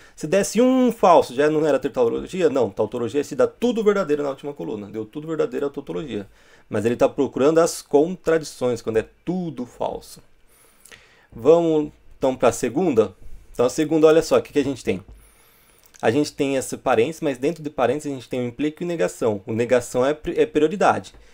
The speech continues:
Então, a gente vai fazer a negação primeiro. Depois, a gente vai fazer o P implica a negação de quê? Depois, isso tudo aqui vai fazer implicar aqui, ó. Perceba que isso tudo é a terceira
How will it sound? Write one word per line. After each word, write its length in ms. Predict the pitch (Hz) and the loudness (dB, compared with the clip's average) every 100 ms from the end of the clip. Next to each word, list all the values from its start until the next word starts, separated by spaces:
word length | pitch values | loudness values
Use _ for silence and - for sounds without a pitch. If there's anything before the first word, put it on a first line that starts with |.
| - - | -20 -14
Então, 100 | - | -8
a 40 | 110 | 0
gente 80 | |
vai 100 | 110 | 2
fazer 200 | 110 110 | 2 0
a 40 | 120 | -2
negação 480 | 127 117 113 107 101 | 2 0 0 -6 -6
primeiro. 540 | 247 107 98 101 151 - - - _ _ _ _ _ _ - - - | -6 -4 -4 -4 -6 -10 -20 -20 _ _ _ _ _ _ -20 -20 -16
Depois, 360 | 117 113 151 190 | -10 -2 2 2
a 40 | |
gente 120 | 185 165 | 2 2
vai 120 | 156 | 2
fazer 220 | 156 143 | 2 0
o 60 | 135 | -2
P 180 | - | -2
implica 480 | 180 185 - 135 - | -2 -2 -4 -4 -2
a 20 | |
negação 460 | 117 113 110 - 127 | -2 2 2 2 -8
de 100 | 110 | -8
quê? 360 | 110 107 104 156 - - - - - - _ | -10 -6 -6 -8 -18 -20 -20 -20 -20 -20 _
Depois, 460 | 127 127 165 160 139 | -12 -2 2 2 2
isso 260 | 202 - - | -6 -6 -10
tudo 360 | - 214 202 | -6 -4 -2
aqui 200 | 160 165 | -2 2
vai 100 | 151 | 0
fazer 220 | 147 131 | 0 -6
implicar 360 | 131 - 123 120 | -6 -8 -2 -2
aqui, 220 | - - | -2 -2
ó. 80 | 160 | -2
Perceba 300 | - 120 123 | -4 -8 -8
que 100 | - | -10
isso 160 | 156 156 | -10 -8
tudo 260 | 147 123 | -8 2
é 40 | - | 2
a 40 | |
terceira 640 | 151 117 - 147 147 127 | 4 -8 -4 -2 0 -2